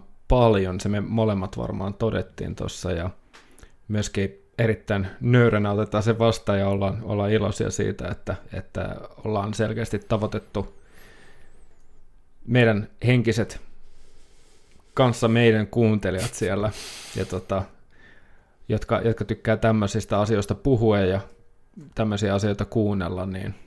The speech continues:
niin tota, se jos joku kannustaa jatkamaan.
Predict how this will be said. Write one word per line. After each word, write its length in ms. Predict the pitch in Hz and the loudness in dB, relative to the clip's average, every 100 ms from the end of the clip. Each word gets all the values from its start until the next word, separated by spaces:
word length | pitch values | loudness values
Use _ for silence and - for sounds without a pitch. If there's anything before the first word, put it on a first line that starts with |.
| _ 117 | _ -12
niin 140 | 123 | -8
tota, 320 | 101 - 98 98 - - - | -8 -6 -6 -6 -12 -20 -6
se 160 | 113 | -2
jos 180 | 107 104 | -2 0
joku 280 | 113 - 98 - - _ _ _ 151 _ - - - | 0 0 -6 -8 -20 _ _ _ -20 _ -20 -18 -6
kannustaa 440 | 110 104 - 104 | -4 -4 -6 -4
jatkamaan. 540 | 104 107 - 110 101 | -2 -4 -6 -8 -8